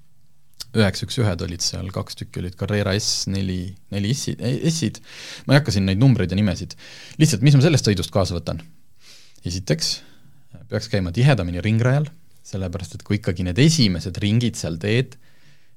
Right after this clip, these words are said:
siis sa teed ikka, noh, ma, ma tean, et ma ei ole mingi ringrajasõitja, aga ma näe-, noh, saad aru, ma tean ise, mis vigu ma teen ja need on suured vead. Need ei ole mitte sellised, et noh, siit kurvist oleks võinud tegelikult kümme senti nagu rohkem sisse sõita.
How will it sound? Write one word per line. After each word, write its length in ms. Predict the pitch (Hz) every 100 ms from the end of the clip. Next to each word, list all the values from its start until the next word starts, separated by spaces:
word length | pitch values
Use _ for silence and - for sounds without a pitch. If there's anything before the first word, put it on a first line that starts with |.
| -
siis 220 | - 92 -
sa 80 |
teed 220 | 92 95 90
ikka, 220 | - -
noh, 140 | 90 - - - - 95 104
ma, 80 |
ma 140 | 113 110 113
tean, 300 | 117 95 85
et 80 | 82
ma 80 | 82
ei 60 |
ole 80 | 85
mingi 160 | 82 90
ringrajasõitja, 640 | 92 87 78 - 92 - - 87
aga 160 | 92
ma 120 | 90 92
näe-, 240 | 117 -
noh, 140 | - -
saad 220 | - 98
aru, 80 | 95
ma 80 | 101
tean 220 | 104 101
ise, 240 | 139 - 95 87 - -
mis 140 | 90 104
vigu 380 | 131 143 87 85
ma 140 | 90
teen 240 | 107 95 95
ja 80 |
need 160 | 92 92
on 140 | 82 -
suured 640 | - 135 127 110 82 80 92
vead. 320 | 87 - - - - -
Need 140 | 117 143
ei 20 |
ole 140 | 123
mitte 160 | 117 113
sellised, 460 | 123 135 95 90 -
et 100 | 90
noh, 80 |
siit 220 | - 117 113
kurvist 320 | 123 107 -
oleks 220 | 87 -
võinud 100 | 92
tegelikult 300 | 117 104 -
kümme 180 | 117 98
senti 380 | 113 117 113 85
nagu 240 | 87 87 87 85 - - - -
rohkem 320 | 127 - 98
sisse 400 | 92 143 143 -
sõita. 380 | 110 95 92